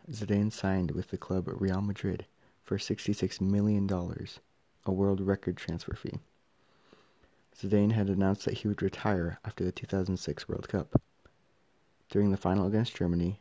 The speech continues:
Zidane got mad at one of their players and headbutted him. Zidane was thrown out of the game,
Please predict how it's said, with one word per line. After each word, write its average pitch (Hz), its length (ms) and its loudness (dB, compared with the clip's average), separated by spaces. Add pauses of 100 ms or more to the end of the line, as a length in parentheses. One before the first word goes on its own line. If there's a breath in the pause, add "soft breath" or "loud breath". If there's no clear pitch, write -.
(140)
Zidane 95 300 0
got 98 160 0
mad 98 320 2
at - 100 -4
one 101 120 -2
of 87 100 -4
their 98 140 -2
players 85 520 -2
and 104 120 -4
headbutted - 440 -8
him. - 220 -8 (1120 soft breath)
Zidane 101 360 6
was 101 100 4
thrown 101 340 6
out 107 60 4
of 107 80 0
the 113 80 2
game, 92 380 2